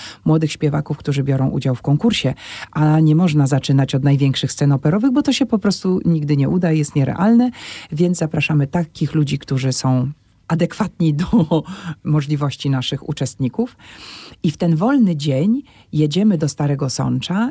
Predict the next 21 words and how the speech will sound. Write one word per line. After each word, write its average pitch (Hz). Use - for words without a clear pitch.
i 165
tam 190
odwiedzamy 147
muzeum 151
poświęcone 135
Adysari 135
i 151
od 139
razu 143
na 127
wejście 165
wita 139
nas 127
z -
płyty 165
muzyka, 143
gdzie 135
śpiewa 127
Adasari 147
arię 135
Rozyny 151